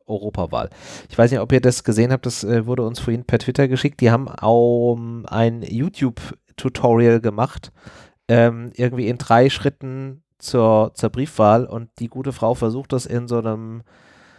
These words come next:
ja, sehr jugendhaften, total übertriebenen YouTube-Style dieses Tutorial da zu machen.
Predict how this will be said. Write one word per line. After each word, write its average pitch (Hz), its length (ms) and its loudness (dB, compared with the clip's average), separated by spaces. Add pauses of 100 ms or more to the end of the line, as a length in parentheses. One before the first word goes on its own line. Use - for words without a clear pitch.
(340)
ja, 120 400 4
sehr 131 460 4
jugendhaften, 147 1600 -6
total 143 760 4
übertriebenen 135 1120 0
YouTube-Style 120 800 0
dieses 117 320 -2
Tutorial 123 600 2
da 101 240 4
zu - 160 -8
machen. 113 380 -8